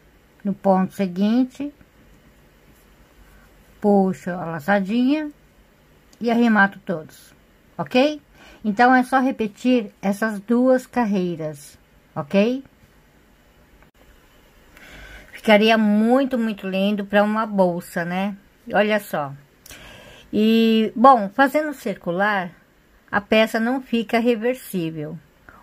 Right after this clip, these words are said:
O avesso fica totalmente diferente. Olha só. Eu vou mostrar assim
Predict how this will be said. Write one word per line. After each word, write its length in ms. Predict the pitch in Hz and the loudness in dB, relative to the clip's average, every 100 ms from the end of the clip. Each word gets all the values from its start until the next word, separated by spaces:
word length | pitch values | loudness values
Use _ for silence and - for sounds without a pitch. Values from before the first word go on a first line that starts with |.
| - | 0
O 80 | 208 | 2
avesso 520 | 214 185 190 196 202 | 2 0 -2 -2 -6
fica 320 | - 208 214 | -8 -6 -6
totalmente 760 | - 247 254 - 233 214 208 208 | -2 0 0 0 0 0 -4 -8
diferente. 720 | 190 - 208 175 151 - - | -10 -6 -4 -4 -8 -14 -10
Olha 260 | - 196 185 | -2 0 0
só. 300 | 175 156 147 - _ _ - | -6 -12 -16 -20 _ _ -6
Eu 80 | 185 | -2
vou 80 | 196 | 0
mostrar 440 | 202 196 175 151 | -2 -4 -4 -4
assim 420 | 151 - 214 196 | -4 -4 -2 -2